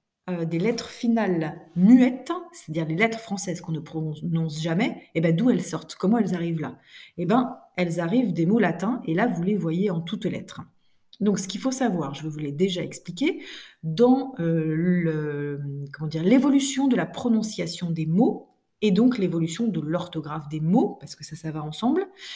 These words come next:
euh, on a toujours une seule tendance, on perd des lettres. Hein, je vous l'ai redit dans la vidéo, euh, juste, euh, de mardi, je crois. Donc, euh, voilà, vous allez vraiment le constater, hein, sirupus ou sirupus,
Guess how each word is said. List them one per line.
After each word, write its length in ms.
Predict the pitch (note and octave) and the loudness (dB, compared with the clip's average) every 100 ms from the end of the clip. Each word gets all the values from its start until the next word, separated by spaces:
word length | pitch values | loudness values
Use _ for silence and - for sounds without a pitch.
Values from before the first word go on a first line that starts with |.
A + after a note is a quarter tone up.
| - - - | -16 -20 -6
euh, 220 | E3+ E3+ G#3+ | -4 -4 -2
on 300 | G#3+ G3+ G3+ | 0 2 2
a 300 | G#3 - - | 0 -2 -6
toujours 640 | B3+ B3 A#3+ A#3 G#3+ - - | 0 0 0 -2 -2 -4 -2
une 140 | A#3+ | 0
seule 260 | A#3+ G#3+ F#3 | 0 -2 -4
tendance, 600 | E3+ F3 B3+ F#4 - - | -2 -2 -2 -2 -6 -4
on 240 | G#3 A#3 A3+ _ | -2 -2 -4 _
perd 320 | B3+ B3+ C4 - | 2 2 0 -4
des 100 | G#3 | 0
lettres. 400 | G3+ - - - | 0 -4 -14 -14
Hein, 60 | E3+ | -10
je 80 | E3 | -8
vous 80 | D#3+ | -6
l'ai 220 | C#3+ D3 | -8 -8
redit 240 | D#3+ G3 G3+ | -4 -2 -2
dans 120 | E3+ | -2
la 100 | D#3+ | -4
vidéo, 480 | D3+ D#3 D3+ D3 C3+ | -6 -6 -6 -6 -10
euh, 80 | |
juste, 380 | C#3 F3 - - | -10 -12 -12 -14
euh, 320 | D#3 C#3+ C#3+ | -14 -14 -14
de 180 | D3+ D#3 | -10 -8
mardi, 320 | D3+ D3+ F#3 | -8 -8 -4
je 120 | B3+ D#3+ | -4 -4
crois. 260 | - C4 - - - - | -6 -8 -12 -16 -18 -2
Donc, 420 | F#3 A#3+ A3+ - - - _ _ | 6 6 6 -4 -12 -20 _ _
euh, 340 | E3+ E3 D#3 D3+ | -2 0 0 -2
voilà, 260 | D3 E3+ | 0 0
vous 180 | A#3+ G3 | 2 0
allez 160 | E3+ D#3+ | 0 0
vraiment 240 | F3+ A3 | 0 2
le 80 | F3+ | 0
constater, 480 | E3 E3 F3+ - E4+ | -2 -8 -8 -4 -2
hein, 140 | A#3+ | -2
sirupus 880 | B3 - C#4 A#3+ - - F#3+ - - | -4 0 0 0 -2 -6 -8 -6 -6
ou 200 | D#3+ D#3 | -4 -4
sirupus, 840 | - - G#3 G3+ F#3 E3+ - - | -4 -2 0 0 -2 -8 -8 -10